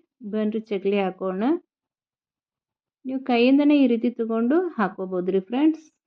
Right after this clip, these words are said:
ಏನು ಮುರಿಯಂಗಿಲ್ರಿ. ಹಿಂಗ್ ತಗೊಂಡ್ಬಿಟ್ಟು ಎಣ್ಣೆ ಒಳಗ್ ಹಾಕ್ಬಿಡೋದ್ರಿ. ಮೆಜರ್ಮೆಂಟ್ ಸರಿಯಾಗಿದ್ರೆ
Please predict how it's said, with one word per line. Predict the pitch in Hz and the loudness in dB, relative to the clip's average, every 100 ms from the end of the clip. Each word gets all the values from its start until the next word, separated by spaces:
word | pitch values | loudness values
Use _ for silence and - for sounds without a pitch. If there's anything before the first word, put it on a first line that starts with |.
| _ _ | _ _
ಏನು | 208 220 233 262 294 320 | -8 -4 0 2 4 6
ಮುರಿಯಂಗಿಲ್ರಿ. | 254 214 208 202 196 220 311 - _ _ _ _ _ _ - | 6 6 4 2 0 0 -4 -6 _ _ _ _ _ _ -16
ಹಿಂಗ್ | 208 202 | -14 -10
ತಗೊಂಡ್ಬಿಟ್ಟು | 214 220 240 233 262 262 214 202 208 _ _ | -6 -4 -2 0 -2 -4 -6 -6 -8 _ _
ಎಣ್ಣೆ | 196 185 190 | -12 -8 -6
ಒಳಗ್ | 185 190 202 | -4 -6 -4
ಹಾಕ್ಬಿಡೋದ್ರಿ. | 196 - 151 139 - - _ _ _ _ _ _ _ _ _ _ _ _ _ _ _ _ _ _ _ _ _ _ _ _ _ _ _ _ _ _ _ _ _ _ _ _ _ _ _ _ _ _ 240 | -6 -6 -10 -10 -12 -14 _ _ _ _ _ _ _ _ _ _ _ _ _ _ _ _ _ _ _ _ _ _ _ _ _ _ _ _ _ _ _ _ _ _ _ _ _ _ _ _ _ _ -6
ಮೆಜರ್ಮೆಂಟ್ | 226 247 240 277 294 285 277 | 0 0 2 2 4 6 4
ಸರಿಯಾಗಿದ್ರೆ | 269 240 226 220 214 202 208 | 2 4 6 6 4 4 4